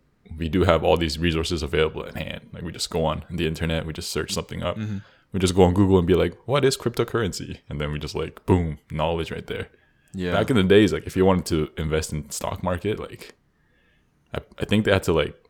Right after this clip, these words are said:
Speaker 1: they had, like, these, like, pens and paper and had to, like, write it down. And I don't know, I saw, like, this video of, like,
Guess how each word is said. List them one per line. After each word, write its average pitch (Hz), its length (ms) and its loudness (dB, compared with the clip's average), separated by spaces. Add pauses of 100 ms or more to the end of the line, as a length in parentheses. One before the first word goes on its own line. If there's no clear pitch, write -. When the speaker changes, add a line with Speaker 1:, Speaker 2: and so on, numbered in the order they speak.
(400)
Speaker 1:
they 85 100 -2
had, 85 100 2
like, 85 140 -4
these, 78 140 -8
like, - 260 -10
pens 82 240 0
and 78 160 -2
paper 80 280 -2
and 85 60 -4
had 82 120 -6
to, - 120 -18
like, 82 100 -2
write 80 120 2
it 76 140 -8
down. 78 340 -2
And 78 160 -8 (840)
I - 60 0
don't 98 120 4
know, 87 100 6
I 82 60 4
saw, 104 120 4
like, 95 160 8
this 85 140 2
video 82 360 4
of, 73 120 -2
like, 78 200 0